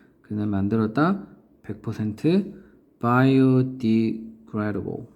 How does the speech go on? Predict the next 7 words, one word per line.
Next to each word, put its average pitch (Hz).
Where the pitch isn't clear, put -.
요게 98
이제 95
중요한 101
키워드가 110
될 107
수 -
있어. -